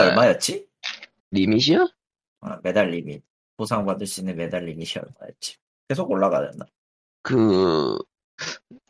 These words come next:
Speaker 2: 몇 판이더라? 그게 꽤 많았던 걸로 기억하는데.
Speaker 1: 한 판 이길, 한 판 이길 때 백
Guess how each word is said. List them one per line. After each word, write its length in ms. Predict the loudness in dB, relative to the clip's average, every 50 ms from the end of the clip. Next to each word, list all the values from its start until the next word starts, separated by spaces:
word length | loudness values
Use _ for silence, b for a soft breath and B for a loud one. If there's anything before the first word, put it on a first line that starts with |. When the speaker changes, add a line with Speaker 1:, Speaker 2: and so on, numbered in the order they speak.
| _ _ _ _ _ _ _
Speaker 2:
몇 200 | -2 0 0 0 0
판이더라? 540 | 2 2 2 4 2 2 2 2 2 2
그게 260 | 2 0 0 0 0 -2 -4 -8 -14 -20 _ _ _ _ _ -2
꽤 120 | 0 2
많았던 480 | 2 2 2 2 2 2 0 0 0 0
걸로 240 | 0 0 0 0 -2
기억하는데. 720 | 0 -2 -2 -2 -4 -4 -4 -4 -4 -4 -4 -4 -4 -2 0
Speaker 1:
한 120 | 0 0 2
판 160 | 2 2 2 2
이길, 320 | 0 -2 -2 -4 -6 -6 -8
한 200 | -8 -6 -4 -2
판 180 | 0 0 0 0
이길 240 | 0 0 0 0
때 140 | 0 0 0
백 240 | 0 0 -2 -4